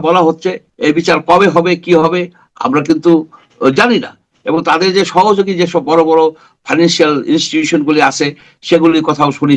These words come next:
সেখানে যে এক একজন বসে, বিপুর অফিসে যেয়ে বসে এক উপদেষ্টার স্বামী, এই যে বিপু যে দুর্নীতিবাজ ছিল,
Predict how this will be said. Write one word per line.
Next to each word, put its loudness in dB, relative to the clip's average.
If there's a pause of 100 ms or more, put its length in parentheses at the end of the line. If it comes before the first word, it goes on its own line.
সেখানে 0
যে 0
এক 0
একজন 0 (100)
বসে, -4 (380)
বিপুর 2 (100)
অফিসে -8
যেয়ে 0
বসে 0 (480)
এক -4 (100)
উপদেষ্টার -2
স্বামী, 2 (540)
এই 2
যে 4
বিপু 2 (220)
যে 2
দুর্নীতিবাজ 4
ছিল, 0